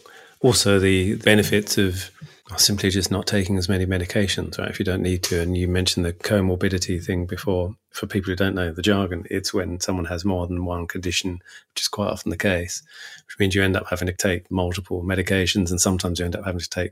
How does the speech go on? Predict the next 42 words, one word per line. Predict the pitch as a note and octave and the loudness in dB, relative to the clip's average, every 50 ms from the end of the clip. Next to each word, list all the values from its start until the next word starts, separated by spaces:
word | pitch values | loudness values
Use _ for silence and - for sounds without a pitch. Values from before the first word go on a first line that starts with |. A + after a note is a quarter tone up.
| _ - | _ -8
medications | - - G2 F2+ F2 E2+ - F#2 E2+ - - - - F2+ F2+ - - _ - - _ _ _ _ - | -4 -2 -2 -2 -2 -2 -2 -2 -2 -2 -4 -4 -6 -6 -6 -8 -12 _ -20 -20 _ _ _ _ -10
to | - | -4
counteract | - - G#2 F#2 E2+ - F#2 F2+ - - | 2 2 2 2 2 2 0 0 0 0
the | F#2 F#2 | 0 0
interactions | F2 E2+ G2 F2+ F2+ G2 - - G2+ F2+ - | 2 2 2 0 0 -2 -2 -2 -2 -2 -2
between | - G2 - - F#2 F2 | -4 -6 -4 -4 -4 -2
the | E2+ | -2
medications, | E2+ F2+ F#2 F#2 - G2 G2 - - - - - - | -4 -4 -4 -2 -2 -2 -2 -2 -4 -6 -6 -8 -6
and | - F#2+ F#2 - | -6 -8 -8 -10
it | - - | -10 -6
might | - G#2 F#2 F2 F#2+ G2 - | -4 -4 -4 -4 -6 -8 -4
get | - G#2+ - | -4 -4 -2
really | F#2+ F#2 F#2 | -2 -4 -2
complicated. | - A#2 A2+ G2 G2 - G2 F#2 F2+ - - _ - - - - - - - - - - _ - | 0 0 0 0 0 -4 -4 -4 -6 -10 -16 _ -20 -20 -18 -16 -16 -14 -16 -16 -18 -18 _ -2
And | - - C#3+ B2+ | 4 6 8 8
it's | B2 A2 G#2 - | 8 8 8 8
interesting | C#3 C#3+ C#3 - A#2+ G2+ - - G#2+ G#2 G2+ G#2 G2+ G2 | 8 8 8 6 4 4 4 6 6 6 6 6 4 2
because | - - A2 G#2 - A#2 G#2+ G2+ G2 - - - _ _ _ _ _ - | 0 0 0 2 4 4 4 4 2 -4 -8 -12 _ _ _ _ _ 2
obviously | - B2 A2+ B2 A#2 | 4 4 6 6 4
part | - A#2+ A#2 - | 4 4 4 6
of | - | 6
the | G#2 | 6
way | G2+ G2+ G2+ | 6 6 6
the | G2 F#2+ | 4 4
placebo | - - - - D3+ E3 - A2 F#2 | 2 4 4 6 6 4 4 2 0
effect | E2 - - - - - - - | 0 0 -2 -6 -6 -4 -4 -4
works | - G2 G2+ F#2+ F2+ - - - - - | 0 0 2 0 0 -2 -4 -6 -4 -2
is | - - G2+ F#2 F#2+ - - - - - - _ _ - | 0 0 0 0 0 -2 -4 -4 -6 -12 -18 _ _ -6
kind | - A2+ G2+ | -2 0 0
of | F2+ - | 2 2
C | - G#2 G2+ | 4 4 4
B | F#2+ F#2+ | 2 2
T | - - G#2+ G2+ F#2+ | 2 4 4 4 4
in | F#2+ | 4
the | F#2 | 2
sense | F#2 - G2+ F#2+ F#2 - - | 2 2 2 0 0 -2 -2
that, | - A#2 - - | -2 -2 0 2
you | G#2 G#2 G2+ | 4 6 6
know, | G2+ G2 G2 G2 | 6 6 4 4
you're | G2 G2 F#2 F#2 F#2 | 4 4 4 2 2
kind | - - G2 | 2 2 0
of, | F#2 F2+ F2+ - - | 0 0 -4 -8 -12